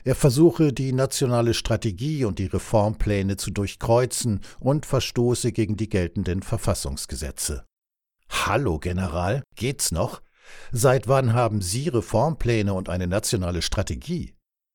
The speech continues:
Für Verfassungsfragen müssen beide Kammern zusammen die Entscheidungen treffen. Darum waren bei der Sondersitzung auch beide Kammern anwesend.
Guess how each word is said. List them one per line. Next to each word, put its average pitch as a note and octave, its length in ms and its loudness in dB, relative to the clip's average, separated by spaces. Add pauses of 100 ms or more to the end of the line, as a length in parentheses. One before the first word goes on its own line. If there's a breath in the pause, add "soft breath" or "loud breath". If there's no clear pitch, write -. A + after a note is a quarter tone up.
(220)
Für C#3+ 220 6
Verfassungsfragen C3 1000 4
müssen A#2 300 0
beide A2+ 280 2
Kammern G#2+ 360 0
zusammen G2 500 0
die G2 120 -2
Entscheidungen F2 680 -2
treffen. C2+ 420 -4 (520 loud breath)
Darum G2+ 440 4
waren F2+ 300 0
bei E2+ 160 0
der E2+ 140 0
Sondersitzung G2 800 0
auch E2+ 160 -2
beide F2 320 0
Kammern F#2 380 -2
anwesend. E2+ 760 -6